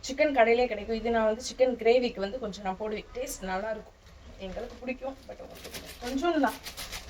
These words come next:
ஏன்னா இதுல already போட்டுட்டு கொஞ்சோண்டு தான் இருந்துச்சு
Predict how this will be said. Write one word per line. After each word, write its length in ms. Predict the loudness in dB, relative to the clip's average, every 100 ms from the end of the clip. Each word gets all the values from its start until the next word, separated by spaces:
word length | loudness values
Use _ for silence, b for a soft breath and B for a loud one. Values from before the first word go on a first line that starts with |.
| -18 -16 -6
ஏன்னா 140 | 2 4 4
இதுல 200 | 2 2 2 -2
already 280 | -2 -2 -2 -2
போட்டுட்டு 360 | -4 -4 -8 -4
கொஞ்சோண்டு 400 | -4 -6 -6 0 0
தான் 120 | 0
இருந்துச்சு 460 | -2 -6 -8 -6